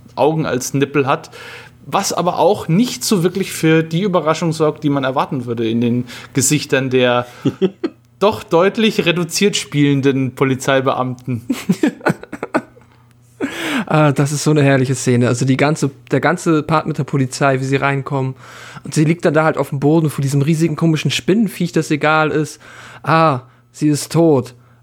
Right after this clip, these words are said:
Speaker 3: Aber es ist kein Blut. Also kann er sie nicht umgebracht haben. Das stimmt. Hm, sie war jung. Ja,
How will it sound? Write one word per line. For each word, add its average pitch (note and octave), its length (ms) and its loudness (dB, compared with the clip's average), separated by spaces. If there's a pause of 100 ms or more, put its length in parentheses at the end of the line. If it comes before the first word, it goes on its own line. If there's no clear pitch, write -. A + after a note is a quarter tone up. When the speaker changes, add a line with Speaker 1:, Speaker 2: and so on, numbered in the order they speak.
Speaker 3:
Aber D#3 300 2
es D3+ 80 -4
ist - 40 -12
kein D3 180 2
Blut. D#3+ 380 2 (120)
Also C3+ 160 0
kann C3 160 0
er E3 140 2
sie E3 100 2
nicht D3+ 120 -2
umgebracht C#3+ 380 0
haben. A#2 260 0 (200)
Das D#3+ 200 0
stimmt. B2 420 -2 (480)
Hm, B2+ 280 2 (300)
sie G#3 100 2
war C#3 80 2
jung. B2 280 0 (120)
Ja, B2+ 240 -2